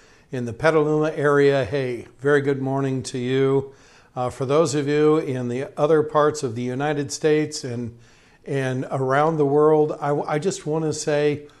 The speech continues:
good morning, good afternoon, good evening, whatever it is, wherever you are. Uh, we're so glad that you have tuned in and, uh, that you're following along with us, uh, during this season and hopefully even beyond this season.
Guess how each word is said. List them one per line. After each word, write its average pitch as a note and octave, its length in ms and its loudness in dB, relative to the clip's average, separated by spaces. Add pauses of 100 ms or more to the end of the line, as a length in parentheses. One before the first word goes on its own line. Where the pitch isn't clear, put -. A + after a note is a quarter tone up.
(200)
good C3+ 120 -4
morning, F3 420 2
good D3 140 2
afternoon, D#3 800 0
good C#3 140 0
evening, D#3 440 -2
whatever F3 420 4
it D#3 80 -2
is, D3+ 320 2
wherever D3 400 2
you B2 280 -4
are. C3+ 380 -2 (540)
Uh, C3+ 140 -2
we're E3+ 200 4
so F#3 260 2
glad D#3+ 400 6
that C#3+ 140 -4
you D#3 180 -2
have B2+ 260 -4
tuned F3 340 -4
in D#3+ 460 -2 (500)
and, C#3 440 -2
uh, C3 320 -2
that D3 180 -2
you're D#3 140 2
following D3 840 2
along C3+ 520 -2
with C3 220 -4
us, C3+ 600 -2 (480)
uh, C3 240 -2
during D#3 380 2
this D3 220 -2
season D#3+ 380 -2
and D3+ 140 -2
hopefully D3 380 0
even C3+ 280 -2
beyond C3+ 400 0
this B2 240 -4
season. G2+ 460 -6